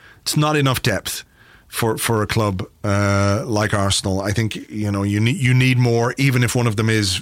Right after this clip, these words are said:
very young and very raw and inexperienced. I think there's cup competitions that he might get some, some playing time in, and I think just as an option from the bench to have another forward to throw on is, is obviously,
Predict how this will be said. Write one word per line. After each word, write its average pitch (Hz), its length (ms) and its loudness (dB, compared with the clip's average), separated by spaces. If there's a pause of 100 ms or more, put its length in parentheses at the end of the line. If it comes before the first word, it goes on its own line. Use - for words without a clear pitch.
very 104 240 0
young 104 300 0
and 98 80 0
very 101 180 0
raw 101 240 0
and 98 100 0
inexperienced. 98 720 -2
I 110 60 0
think 117 200 0
there's 107 160 -2
cup 151 180 -4
competitions 139 720 0 (380)
that 127 100 0
he 131 80 2
might 123 200 2
get 127 120 0
some, 123 400 0 (120)
some 120 200 0
playing 123 300 0
time 127 320 2
in, 127 380 0 (160)
and 110 200 -2
I 113 60 2
think 110 260 -4
just 120 300 -2
as 117 100 2
an 117 80 0
option 123 380 0
from 117 220 0
the 110 60 2
bench 113 320 0
to 113 80 0
have 110 220 0
another 117 340 2
forward 117 500 0 (440)
to - 80 0
throw 120 300 0
on 117 240 2
is, 113 340 0
is 120 160 0
obviously, 120 540 0